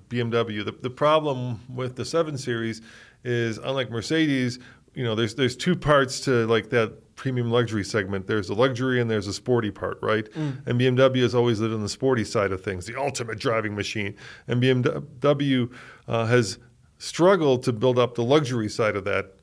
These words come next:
Speaker 1: premium segment for themselves, whereas Mercedes has always lived on the luxury, right? They, they've kind of owned that segment.
Speaker 2: Sure.
Speaker 1: Uh, and they've, you know, struggled more or less,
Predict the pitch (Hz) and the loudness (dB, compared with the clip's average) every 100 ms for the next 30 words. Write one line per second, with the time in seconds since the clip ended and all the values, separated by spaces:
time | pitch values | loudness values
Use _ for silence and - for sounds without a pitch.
0 | _ _ - 113 104 95 113 95 98 92 | _ _ -4 -2 -2 -2 -2 -2 -4 -4
1 | 110 101 92 117 101 92 - 113 110 110 | -2 -2 -2 -2 -2 -4 -4 0 2 2
2 | - 117 - 190 196 147 123 117 120 120 | -2 -4 4 4 4 0 0 2 2 2
3 | 110 117 113 110 107 156 120 117 104 110 | -2 -2 -2 -2 0 0 0 -2 0 0
4 | 104 120 107 110 123 107 - 110 113 107 | 0 -4 -4 -4 -4 -4 -2 0 0 -2
5 | 101 98 - 101 95 95 - - - - | -6 -10 -6 -6 -6 -12 -12 -20 -12 -4
6 | 123 117 110 104 - - - 117 110 110 | -4 0 2 2 -2 -18 -6 -2 -2 -4
7 | 104 127 147 143 135 117 107 - 131 120 | 2 4 4 0 -2 -2 -2 0 2 2
8 | 117 110 110 107 107 - 107 110 107 - | 0 0 0 2 0 -2 0 2 0 -2
9 | - | -8